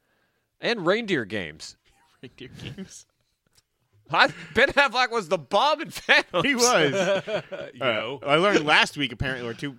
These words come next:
Speaker 2: three weeks, whenever we last recorded, that you hated Faculty, which is a great movie. That
Speaker 1: No,
Speaker 2: movie
Speaker 1: it's not
Speaker 2: sucks.
Speaker 1: good.
Speaker 2: It's a great
Speaker 1: I
Speaker 2: movie.
Speaker 1: don't dislike it,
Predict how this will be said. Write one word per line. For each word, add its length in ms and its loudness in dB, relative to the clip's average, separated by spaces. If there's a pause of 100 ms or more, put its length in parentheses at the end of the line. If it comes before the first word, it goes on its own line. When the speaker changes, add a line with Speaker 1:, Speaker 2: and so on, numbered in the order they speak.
(100)
Speaker 2:
three 160 -10
weeks, 220 -12
whenever 300 -12
we 60 -10
last 220 -10
recorded, 420 -10
that 100 -12
you 120 -12
hated 360 -14
Faculty, 680 -10
which 180 -18
is 80 -20
a 60 -20
great 420 -14
movie. 360 -20 (100)
That 80 -12
Speaker 1:
No, 220 -4
Speaker 2:
movie 100 0
Speaker 1:
it's 160 -8
not 220 -6
Speaker 2:
sucks. 20 -18
Speaker 1:
good. 400 -6
Speaker 2:
It's 220 -20
a 100 -20
great 300 -20
Speaker 1:
I 80 8
Speaker 2:
movie. 80 8
Speaker 1:
don't 240 -6
dislike 480 -4
it, 180 -8